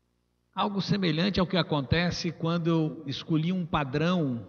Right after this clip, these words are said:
um padrão específico para definir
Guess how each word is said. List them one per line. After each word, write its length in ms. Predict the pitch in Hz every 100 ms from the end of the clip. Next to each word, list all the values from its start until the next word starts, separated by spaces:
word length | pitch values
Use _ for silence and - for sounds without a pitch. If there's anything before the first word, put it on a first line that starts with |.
| - - -
um 100 | 175
padrão 460 | - 139 147 151
específico 760 | 139 - 127 - 185 180 151 160
para 600 | - 156 160 165 165 160
definir 680 | 127 131 156 - 151 165